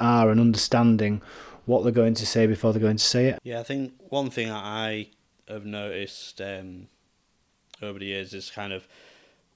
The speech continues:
Speaker 2: when the questions do come from someone who's maybe not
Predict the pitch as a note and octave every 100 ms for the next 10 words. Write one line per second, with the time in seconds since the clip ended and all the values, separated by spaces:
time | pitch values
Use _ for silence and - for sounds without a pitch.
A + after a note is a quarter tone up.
0 | _ _ _ - A#2+ A#2 A2 - A2 -
1 | - G#2+ G2+ - G#2+ G#2+ G2+ - _ A2+
2 | G#2 G2 F#2+ - G2+ G2 F#2+ G2+ - G2
3 | F#2+ F#2+ G#2 G2 F#2+ F#2+ F#2